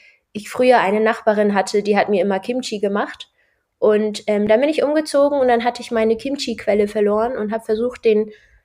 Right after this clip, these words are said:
Geschmack nachzukreieren, aber so schnell wie möglich. Und dann hab ich einfach meine Chili-Soße, mein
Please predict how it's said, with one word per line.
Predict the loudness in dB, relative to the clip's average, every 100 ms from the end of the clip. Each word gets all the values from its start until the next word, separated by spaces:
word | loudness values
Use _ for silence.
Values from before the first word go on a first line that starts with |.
| _ -12
Geschmack | -12 -4 0 0 2
nachzukreieren, | 2 4 2 -6 0 0 4 2 4 4 4 4
aber | 2
so | 2 0
schnell | 2 4
wie | 4
möglich. | 6 4 4 -2 0
Und | -2
dann | 0
hab | 0
ich | 0 -2
einfach | -2 -4 -6 -20 -20 _ -4
meine | 0 4 4 4 2
Chili-Soße, | -2 -2 2 4 4 2 0 0
mein | 0 0 0 -2 -4